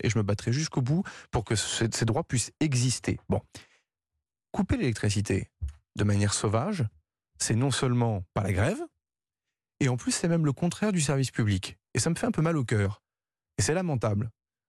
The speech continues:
de voir des personnes qui, précisément, ont un statut qui les protège au nom du service public, pour des raisons qui sont historiques et qui, aujourd'hui, se permettent de couper l'électricité à certains de nos concitoyens. Moi, j'appelle à des sanctions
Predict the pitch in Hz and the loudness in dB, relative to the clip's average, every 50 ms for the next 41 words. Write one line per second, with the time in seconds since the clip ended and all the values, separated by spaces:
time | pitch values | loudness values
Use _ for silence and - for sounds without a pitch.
0 | _ _ - 117 117 147 156 143 131 117 - 147 - - - 127 110 98 92 101 | _ _ 0 2 2 2 2 0 0 -2 -2 -2 -2 0 0 0 2 0 0 -2
1 | - _ _ _ _ _ _ _ - 135 - - 175 147 - 175 170 175 185 214 | -6 _ _ _ _ _ _ _ -2 0 0 0 0 0 2 2 2 2 2 2
2 | 220 226 - _ _ 208 240 - - 202 175 - - - 160 - - - 107 98 | 0 -4 -8 _ _ 0 0 2 2 0 0 0 0 -2 -4 -4 0 -2 -2 -2
3 | - - _ _ _ _ _ _ _ _ _ _ - 151 156 151 - - - 165 | -2 -6 _ _ _ _ _ _ _ _ _ _ 0 2 2 2 0 -2 -4 -2
4 | - 208 226 240 190 147 - _ _ 160 175 190 190 185 226 285 320 302 294 262 | 0 0 0 0 0 -2 -4 _ _ 2 2 4 4 4 2 2 0 -2 -2 -4
5 | 214 - - 208 185 190 180 - - - 185 160 156 120 110 - - - _ - | -2 -2 0 0 0 0 -2 -2 0 0 2 2 2 2 0 -4 -10 -10 _ -2
6 | 139 147 160 156 180 175 156 220 226 - 190 160 - - 156 - _ - 302 - | 0 2 2 2 2 2 0 -2 -2 -2 -2 -2 0 -2 -4 -4 _ -4 -4 -4
7 | - - - 196 160 240 - - - - - _ _ _ _ _ _ _ - 123 | -2 0 0 0 0 -2 -6 -8 -16 -20 -20 _ _ _ _ _ _ _ -2 -2
8 | - - 180 - - 226 240 214 196 214 196 190 160 160 185 233 311 - _ _ | 0 0 -2 0 2 2 2 4 4 2 2 2 2 2 2 0 -2 -4 _ _
9 | _ _ _ _ - - 170 139 - - 214 - 170 175 202 240 - - - _ | _ _ _ _ -2 -2 -2 -2 0 -2 -2 0 2 0 0 0 -4 -10 -18 _
10 | _ _ _ _ - 127 120 135 131 123 110 - - - 175 - - 175 202 240 | _ _ _ _ 0 2 2 4 2 2 0 0 -2 -2 -2 0 0 0 2 2
11 | 202 170 151 127 - - 139 - - 131 120 - 147 175 208 185 135 - 139 127 | 2 2 0 0 0 -2 -2 0 0 -2 0 0 0 2 2 0 0 0 0 0
12 | 160 156 143 131 117 - 120 107 123 117 - 110 98 95 - - 123 127 123 127 | 2 2 2 2 2 0 0 0 0 0 0 0 0 0 0 0 0 2 2 0
13 | 110 - 127 107 104 104 98 - 110 101 - - - 107 101 | 0 0 0 0 2 0 0 0 0 0 0 0 0 0 -2